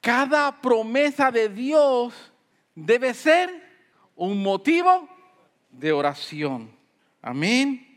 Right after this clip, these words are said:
Toda promesa de Dios debe convertirse en una razón de oración.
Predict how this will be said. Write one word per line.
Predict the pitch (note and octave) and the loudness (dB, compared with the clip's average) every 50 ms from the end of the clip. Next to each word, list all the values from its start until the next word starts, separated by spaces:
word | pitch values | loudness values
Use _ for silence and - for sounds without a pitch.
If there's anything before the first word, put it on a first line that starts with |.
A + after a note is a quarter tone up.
| _ _ _ _ _ _ _ _ _ _ _ _ _ _ _ | _ _ _ _ _ _ _ _ _ _ _ _ _ _ _
Toda | - A#3 B3+ C4+ C#4+ D4+ D4+ D4+ D#4 D#4 D#4 D4+ D4 C#4 C4 - - | 2 4 4 4 4 2 2 2 0 0 0 0 -2 -4 -6 -8 -4
promesa | - A3+ A3+ G#3+ G3+ F#3+ G3 G#3 A#3+ C#4 D4 D4+ C#4+ - - C4 B3+ | 0 0 2 0 0 -2 -6 -4 -2 0 0 0 0 0 0 -2 0
de | A#3+ A#3 A#3 | 0 0 -2
Dios | A3 B3 C4 C#4+ C#4 C4+ B3 | -2 0 2 2 2 2 2
debe | A#3 B3+ B3+ C4 B3+ | 0 -2 -2 -2 -2
convertirse | - B3+ B3 A#3+ G#3+ A3+ G#3 G3+ - - - - D#4 E4 D#4 C4+ - - C#4+ C#4+ B3+ G3 F#3+ | -4 -4 -4 -2 -2 -2 -2 -4 -8 -8 -4 -2 0 0 -2 -2 -2 0 2 2 0 0 -4
en | F#3 F#3 G3+ | -6 -4 -4
una | A3 A3 G#3+ G#3 | -2 -2 0 0
razón | F#3+ F3 D#3+ - - - - A3 G3+ F#3+ F#3+ | 0 -2 -6 -8 -12 -8 -4 -4 -4 -4 -4
de | F3+ | -4
oración. | F3 F3 E3 E3 - D3 C3+ A#2 - | -2 -2 -2 -4 -6 -10 -12 -12 -12